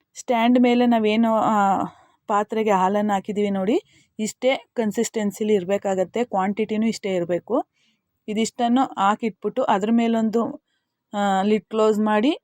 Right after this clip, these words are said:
ಮತ್ತು ಮೇಯ್ನಾಗಿ ಇನ್ನೊಂದು ಲಿಡ್ಡನ್ನು ಕ್ಲೋಸ್ ಮಾಡಿದ್ರೆ ಒಂದು ಅರ್ಧ ಗಂಟೆ ನೀಟಾಗಿ ಸಣ್ಣ ಉರಿಯಲ್ಲಿ ಬೇಯಿಸಿದ್ರೆ ಸಾಕಾಗತ್ತೆ. ತುಂಬ ಚೆನ್ನಾಗಿ ಒಂದು ಮಧ್ಯ ಮಧ್ಯ ಈ ರೀತಿ ತೆಗೆದು ನೋಡಬೇಕು. ಒಂದು ಕಟ್ಟಿಯ-, ಕಡ್ಡಿ ಆದ್ರೂ ಸರಿ, ಇಲ್ಲ ಅಂದರೆ ಸ್ಪೂನಲ್ಲಿ ನಾನು ಚೆಕ್ ಮಾಡ್ತಾ ಇದ್ದೀನಿ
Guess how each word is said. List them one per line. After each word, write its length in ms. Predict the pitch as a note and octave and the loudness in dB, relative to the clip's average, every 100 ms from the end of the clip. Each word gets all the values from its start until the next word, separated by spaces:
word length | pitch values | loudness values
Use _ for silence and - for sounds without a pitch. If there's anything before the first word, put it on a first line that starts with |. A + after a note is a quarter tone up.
| A#3 | -4
ಮತ್ತು 420 | A3+ B3+ B3+ A#3 | -4 -2 -2 2
ಮೇಯ್ನಾಗಿ 480 | A#3 A#3+ B3+ B3+ B3 | 2 4 4 2 2
ಇನ್ನೊಂದು 340 | A3 A3 G#3+ | 0 0 0
ಲಿಡ್ಡನ್ನು 460 | G#3 F#3 G3 G3 G3 | -2 0 -2 -2 -4
ಕ್ಲೋಸ್ 320 | G3 F#3+ F#3+ | -4 -2 -2
ಮಾಡಿದ್ರೆ 440 | F#3+ F3+ F3+ A3 F4+ _ _ _ _ _ _ | -4 -2 -2 -2 -2 _ _ _ _ _ _
ಒಂದು 260 | G#3 A3 G#3+ | -4 0 2
ಅರ್ಧ 380 | G3+ F#3 F3 G3+ A#3 | 2 2 0 4 4
ಗಂಟೆ 360 | G#3+ G3+ G#3 G3 - | 4 -2 -2 -2 -2
ನೀಟಾಗಿ 640 | G#3+ A3 B3 B3 A3+ B3 | -2 2 2 0 -2 -2
ಸಣ್ಣ 320 | - A3+ G3+ A3+ | -2 -2 0 0
ಉರಿಯಲ್ಲಿ 320 | A3 A3 A3 | 2 2 2
ಬೇಯಿಸಿದ್ರೆ 540 | G3+ G#3 G3+ G3 G#3+ | 2 2 0 -2 0
ಸಾಕಾಗತ್ತೆ. 720 | G#3+ G#3 F3+ G3 F#3+ F#3 A3 D4+ - _ _ _ _ _ | 0 0 -2 -2 -2 -2 -2 -4 -4 _ _ _ _ _
ತುಂಬ 320 | A#3 A3+ B3 B3+ | -2 2 4 4
ಚೆನ್ನಾಗಿ 480 | B3+ A3 A3 - | 2 0 0 0
ಒಂದು 320 | B3 A#3+ A#3+ A#3+ | 2 2 2 2
ಮಧ್ಯ 180 | A#3+ | 2
ಮಧ್ಯ 260 | A#3 A#3+ B3+ | 2 2 4
ಈ 120 | A#3+ | 4
ರೀತಿ 260 | A3+ A3 B3+ | 2 -2 -2
ತೆಗೆದು 320 | A3+ F#3 G#3+ | 0 2 2
ನೋಡಬೇಕು. 640 | G#3+ G#3 G3+ F#3 - B3+ - _ _ _ | 0 0 0 -2 0 -4 -4 _ _ _
ಒಂದು 200 | A3+ B3 | 0 2
ಕಟ್ಟಿಯ-, 500 | A#3+ G#3+ B3 C4 B3+ | 0 -4 0 2 2
ಕಡ್ಡಿ 380 | - A#3 G3+ C4 | -2 -4 2 4
ಆದ್ರೂ 240 | B3 A#3+ | 4 2
ಸರಿ, 340 | B3 B3 C4+ C4 | 0 0 2 0
ಇಲ್ಲ 140 | A3+ | 0
ಅಂದರೆ 360 | A3 G#3+ A#3+ A#3+ | -2 0 0 -2
ಸ್ಪೂನಲ್ಲಿ 720 | - - A3+ B3 A#3+ A#3 A#3 | -8 -6 0 2 2 2 0
ನಾನು 180 | A3 | 0
ಚೆಕ್ 220 | A3+ G3 G#3 | -2 -4 -4
ಮಾಡ್ತಾ 260 | G3 G3 | -6 -4
ಇದ್ದೀನಿ 320 | G3 F#3 G#3 | -4 -2 0